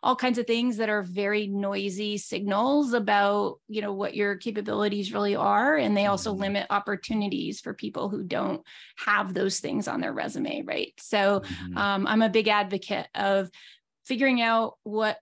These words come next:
Speaker 1: qualities you need your collaborators to have or your employees, and finding really, you know, insightful and, and valid ways to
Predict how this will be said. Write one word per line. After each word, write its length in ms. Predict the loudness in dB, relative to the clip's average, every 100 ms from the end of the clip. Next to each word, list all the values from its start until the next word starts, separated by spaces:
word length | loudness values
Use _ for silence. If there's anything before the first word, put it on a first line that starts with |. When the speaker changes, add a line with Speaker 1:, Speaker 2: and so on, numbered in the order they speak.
| -10
Speaker 1:
qualities 800 | -2 0 2 0 -2 -6 -8 -10
you 220 | -4 0 2
need 400 | 2 0 0 0
your 120 | 0
collaborators 640 | 0 0 2 4 4 2
to 100 | 0
have 400 | 0 2 4 2
or 80 | 0
your 200 | -4 -4
employees, 720 | -6 -4 -2 0 -2 -2 -4 -4
and 240 | -2 0
finding 420 | 0 -2 -2 -2 -4
really, 560 | -2 0 0 0 -2 -6 -16 -6
you 80 | 0
know, 140 | 0
insightful 760 | 0 0 -2 -4 -2 0 2 2
and, 300 | 0 -2 -4 -4
and 420 | -4 -4 -6 -10 -4
valid 380 | 0 2 0
ways 400 | 0 -2 -2 -4
to 160 | -8